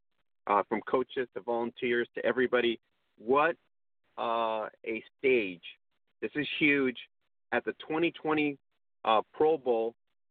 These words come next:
a, a halftime scrimmage, and these, these young ladies showed, uh, what they're capable of doing and what this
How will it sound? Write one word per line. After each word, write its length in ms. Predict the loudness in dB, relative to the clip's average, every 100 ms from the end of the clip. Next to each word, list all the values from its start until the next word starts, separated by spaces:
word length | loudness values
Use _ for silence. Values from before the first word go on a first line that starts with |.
| -4
a, 300 | 0 0 0 -4 -6 -6 -6
a 40 | -4
halftime 640 | 2 2 0 -4 -2 -2 -4
scrimmage, 500 | -2 0 0 -2 -4 -16 _ _ _ _ -2
and 400 | 2 2 2 2
these, 180 | 2 2 -4 -2
these 260 | 0 2 0
young 240 | -2 0
ladies 360 | -2 -2 -4 -8 _ _ -16 -4
showed, 400 | 0 2 2 -2 -12 _ _ _ -4
uh, 300 | 0 0 -2
what 300 | -2 -2 -2
they're 100 | -4
capable 520 | -4 -4 -4 -2 0
of 140 | 0
doing 320 | 0 -2 -2 -4
and 120 | -6 -6
what 120 | -6
this 120 | -8